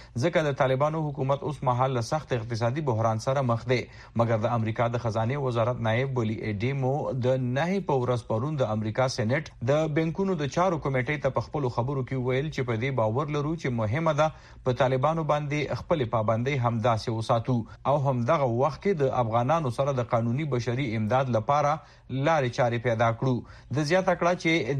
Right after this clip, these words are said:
دې وخت هم په دغه کار باندې اخته دي. طالبان د اګست میاشتې په نیمایي کې په افغانستان باندې واکمن شول او امریکا د شل کاله جنگ نه پس خپل ټول ځواکونه د، د اګست تر دېرشمې د افغانستان نه وویستل. د هغې نه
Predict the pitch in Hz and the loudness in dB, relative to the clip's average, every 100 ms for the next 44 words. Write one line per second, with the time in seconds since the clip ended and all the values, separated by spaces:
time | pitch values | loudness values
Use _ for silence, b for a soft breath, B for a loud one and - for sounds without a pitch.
0 | 120 170 156 151 - - 131 135 139 117 | 0 0 2 0 0 -2 0 2 2 2
1 | 107 117 113 113 110 110 123 - 123 127 | 2 0 2 0 0 -2 -2 0 2 2
2 | - B - 139 143 160 190 180 131 131 | -2 B -2 0 2 2 2 2 2 2
3 | 165 - - 135 131 147 165 170 147 131 | -2 -2 -2 0 2 0 0 -2 -2 0
4 | 123 131 180 185 127 117 113 117 113 143 | 2 0 0 0 2 2 2 0 0 0
5 | 156 143 120 110 110 120 160 160 175 - | 2 2 2 0 0 0 -4 -2 -2 0
6 | 120 110 113 113 113 139 127 113 175 143 | 0 0 0 -2 -2 -2 -2 -2 -2 0
7 | 117 110 131 139 113 120 143 - 139 147 | 0 0 -2 0 0 0 -2 -2 -4 -2
8 | 165 165 110 110 - 139 127 123 127 139 | -2 -2 0 0 0 -4 -4 -2 0 2
9 | 139 139 147 180 - 135 127 123 131 - | 2 0 0 -2 0 0 2 2 0 0
10 | 185 175 170 127 131 127 117 127 123 - | 0 0 0 0 2 2 0 0 0 0
11 | 131 113 113 117 113 135 117 B B - | 2 2 0 0 0 0 -2 B B 0
12 | 151 170 160 165 196 175 | 2 2 2 0 2 0